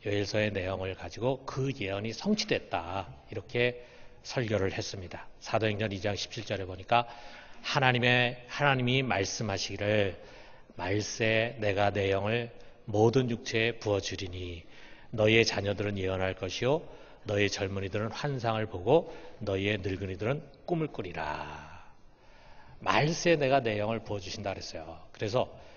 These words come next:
이 성령이 오신 것은 이미 말세가 시작된 것을 우리에게 가르쳐주고 있습니다. 여러분, 우리는 종말 시대에 살아가고 있습니다. 그 종말에는요, 우리가 항상 깨어 있어야 합니다.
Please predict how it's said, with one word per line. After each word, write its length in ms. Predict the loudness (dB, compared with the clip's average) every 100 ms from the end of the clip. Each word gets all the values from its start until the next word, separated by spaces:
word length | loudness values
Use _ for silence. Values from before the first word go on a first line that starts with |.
| -2
이 80 | -2
성령이 540 | 0 0 0 0 0
오신 320 | -2 -2 -2 -4
것은 500 | -4 2 2 2 -4 -18 -20 -20 -18 -8
이미 440 | -6 -2 -2 -4 -6
말세가 600 | -2 -2 -2 -2 2 2
시작된 440 | 2 0 0 -2 -6
것을 480 | -6 2 2 2 -8
우리에게 280 | -8 -6 -6
가르쳐주고 540 | -6 -6 -6 -6 -6
있습니다. 480 | -6 -8 -10 -14 -16 -18 -20 -20 -6 2
여러분, 280 | 4 2 -4 -18 -18 -18 -20 -18 -6
우리는 460 | 0 2 2 -2 -6 -18 -20 -18 -18 -18 -16 -6
종말 540 | -4 -2 4 4 4
시대에 540 | 0 -4 -2 0 -2 -4
살아가고 640 | -4 -2 -2 -4 -6 -8 -6
있습니다. 560 | -6 -6 -8 -14 -16 -20 -20 -20 -20 -20 -20 -20 -20 -20 -18 -20 -20 -20 -4
그 200 | 6 6
종말에는요, 880 | 6 -2 0 0 0 -2 -4 -4 -6 -8
우리가 240 | -2 0
항상 760 | 0 -2 -4 0 0 0 -2 -2
깨어 220 | -2 0
있어야 280 | 0 -2 -4
합니다. 420 | -4 -6 -8 -8